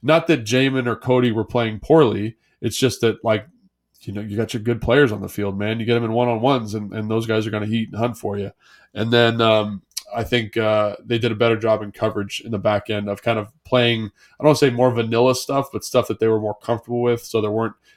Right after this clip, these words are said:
as many free runners in the back end. Obviously, there's the touchdown with the crossers, which is a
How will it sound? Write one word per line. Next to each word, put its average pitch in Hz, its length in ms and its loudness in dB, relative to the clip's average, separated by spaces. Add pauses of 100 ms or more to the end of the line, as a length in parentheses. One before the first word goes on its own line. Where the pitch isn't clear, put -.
(140)
as 104 120 -2
many 110 200 0
free 117 240 2
runners 104 480 0
in 113 100 -10
the 110 80 -4
back 104 320 0
end. 104 300 -6 (280)
Obviously, 110 360 0
there's 110 160 -2
the - 80 -14
touchdown 110 400 -2
with 104 100 -4
the 104 80 -12
crossers, 107 540 2
which 101 200 -4
is 104 140 -8
a - 60 -6